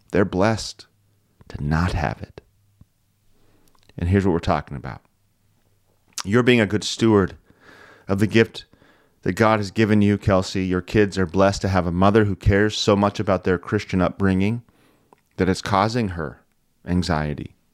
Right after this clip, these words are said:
I hope that what you're about to learn will encourage you to keep your family in your home church, right where you've already been placed, and appreciate the blessing of the opportunity God is presenting to your church.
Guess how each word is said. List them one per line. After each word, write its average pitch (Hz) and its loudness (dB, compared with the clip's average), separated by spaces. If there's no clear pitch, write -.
I 113 4
hope 139 4
that 117 2
what 117 2
you're 120 0
about 110 0
to 147 0
learn 104 2
will 107 2
encourage 123 4
you 113 0
to 98 -2
keep - -6
your 117 2
family 104 -2
in 104 2
your 98 2
home 101 0
church, - -6
right 117 -2
where 113 2
you've 107 0
already 98 0
been 87 -2
placed, - -6
and 104 0
appreciate 123 0
the 95 -4
blessing 95 -2
of 78 -8
the 92 0
opportunity 101 0
God 95 2
is 92 -6
presenting 92 -2
to - -4
your 92 2
church. - -14